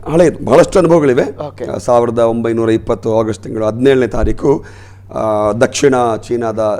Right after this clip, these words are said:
Speaker 1: ಜೇಶಾ ಎಂಬ ಸ್ಥಳದಲ್ಲಿ ಕೂಡ
Speaker 2: ಹ್ಮ್, ಹ್ಮ್.
Speaker 1: ದೊಡ್ಡ ಆನೆಕಲ್ಲಿನ ಮಳೆ.
Speaker 2: ಹಾ,
Speaker 1: ಅಂದ್ರೆ
Speaker 2: ಆನೆಕಲ್ಲಿನ ಮಳೆ.
Speaker 1: ಆನೆಕಲ್ಲಿನ ಮಳೆ ಜೊತೆಗೆ ರಕ್ತ ಹನಿಗಳಾಗಿರುವಂತ ಮಳೆ.
Speaker 2: ಓ, ಇಲ್ಲಿ ಹೇಳಲ್ಪಟ್ಟ ಸಂಭವಕ್ಕೆ ಸಂಬಂಧಿಸಿದ ಹಾಗೆ.
Speaker 1: ಹಾ,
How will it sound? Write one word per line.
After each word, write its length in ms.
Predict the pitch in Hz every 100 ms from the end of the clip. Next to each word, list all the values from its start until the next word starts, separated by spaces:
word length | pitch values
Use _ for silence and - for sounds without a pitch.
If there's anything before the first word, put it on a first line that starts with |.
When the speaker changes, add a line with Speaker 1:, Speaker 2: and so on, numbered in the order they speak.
| 117
Speaker 1:
ಜೇಶಾ 440 | 135 131 - 143
ಎಂಬ 240 | 139 120 120
ಸ್ಥಳದಲ್ಲಿ 400 | - 123 123 -
ಕೂಡ 200 | 214 185
Speaker 2:
ಹ್ಮ್, 460 | 127 - 175 131
ಹ್ಮ್. 100 | 123
Speaker 1:
ದೊಡ್ಡ 260 | 127 139 147 120 - - -
ಆನೆಕಲ್ಲಿನ 580 | 127 131 127 - 127 120
ಮಳೆ. 440 | 117 127 110 - - -
Speaker 2:
ಹಾ, 140 | 156
Speaker 1:
ಅಂದ್ರೆ 160 | 160 170
Speaker 2:
ಆನೆಕಲ್ಲಿನ 420 | 175 170 143 120
ಮಳೆ. 80 | 120
Speaker 1:
ಆನೆಕಲ್ಲಿನ 380 | 139 135 143
ಮಳೆ 80 | 131
ಜೊತೆಗೆ 260 | 131 156 175
ರಕ್ತ 380 | 131 - - 180
ಹನಿಗಳಾಗಿರುವಂತ 840 | 139 139 151 151 151 156 165 202
ಮಳೆ. 180 | 170 117 - - - 139
Speaker 2:
ಓ, 380 | 131 120 113 -
ಇಲ್ಲಿ 220 | 185 196
ಹೇಳಲ್ಪಟ್ಟ 560 | 165 190 202 196 196 -
ಸಂಭವಕ್ಕೆ 560 | 180 190 185 190 190 185
ಸಂಬಂಧಿಸಿದ 720 | - 185 190 190 190 185 190
ಹಾಗೆ. 320 | - 196 139
Speaker 1:
ಹಾ, 480 | 135 135 110 -